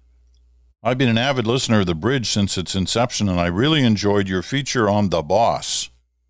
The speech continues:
Yeah, we talked about Bruce Springsteen the other day a little bit. "The first ever C D that was brought into my household was Bruce Springsteen's Greatest Hits from nineteen ninety-five,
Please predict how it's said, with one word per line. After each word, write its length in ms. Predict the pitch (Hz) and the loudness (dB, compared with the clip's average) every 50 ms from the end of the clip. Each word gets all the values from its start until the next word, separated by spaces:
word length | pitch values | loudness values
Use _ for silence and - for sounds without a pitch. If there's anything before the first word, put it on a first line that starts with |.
| _ _ _ _ _ _ _ _ _ - - _ - | _ _ _ _ _ _ _ _ _ -20 -18 _ -4
Yeah, 280 | 110 117 - - - - | -2 0 0 0 0 -2
we 100 | - - | -2 -4
talked 340 | - - - 78 78 82 80 | -4 -2 -2 -2 -2 -2 -4
about 260 | 71 71 78 73 67 | -2 -2 -2 -2 -2
Bruce 260 | 69 73 78 76 - - | -4 -4 -2 -2 -2 -2
Springsteen 520 | - 80 78 76 71 - - 62 64 62 | -2 0 0 0 0 -2 -4 -4 -4 -4
the 100 | 62 58 | -4 -4
other 160 | - 104 101 | -6 -6 -8
day 160 | 98 - 52 | -8 -8 -8
a 80 | - 107 | -8 -8
little 160 | 107 107 101 | -8 -10 -10
bit. 220 | 98 - 52 - - - _ _ _ _ _ _ _ _ _ _ _ _ _ _ - - _ _ _ _ _ _ _ - - _ _ | -10 -10 -10 -12 -12 -20 _ _ _ _ _ _ _ _ _ _ _ _ _ _ -20 -20 _ _ _ _ _ _ _ -20 -20 _ _
"The 100 | - 98 | -8 -6
first 340 | - - 156 180 202 - - | -4 -2 0 0 0 0 0
ever 240 | 151 139 131 135 123 | 0 0 2 0 0
C 260 | - - 127 123 120 | 0 2 2 2 2
D 240 | 110 98 101 92 95 | 2 2 2 2 2
that 120 | 92 95 | 0 0
was 200 | 85 87 85 80 | 0 0 -2 -2
brought 440 | - _ - 98 95 101 113 120 - | -4 _ -4 -2 0 2 2 0 0
into 200 | - 92 87 82 | -2 -4 -2 -2
my 240 | 78 85 95 113 120 | -2 0 0 0 -2
household 640 | 101 92 87 82 78 - - 87 82 92 87 80 73 | -2 -2 -2 -2 -2 -4 -6 -4 -4 -6 -6 -6 -8
was 160 | 78 71 - | -10 -10 -8
Bruce 320 | - 90 101 120 127 - - | -4 -2 -2 -2 -2 -4 -4
Springsteen's 600 | - 92 95 95 90 - - 95 95 95 92 - | -2 0 0 0 0 -2 -2 -2 0 0 0 -2
Greatest 460 | - - 87 92 98 104 110 - - | -4 -4 -4 -4 -2 -2 -4 -4 -4
Hits 240 | - 82 82 87 - | -4 -6 -6 -4 -6
from 240 | - - 78 78 78 | -6 -6 -6 -4 -4
nineteen 460 | 80 92 104 110 - - 101 104 101 | -2 -2 -2 -2 -2 -2 -2 0 0
ninety-five, 800 | 87 82 92 101 98 98 104 - 92 85 73 - - - - - | 0 0 0 0 -2 -2 -4 -2 -2 -2 -2 -4 -8 -10 -14 -18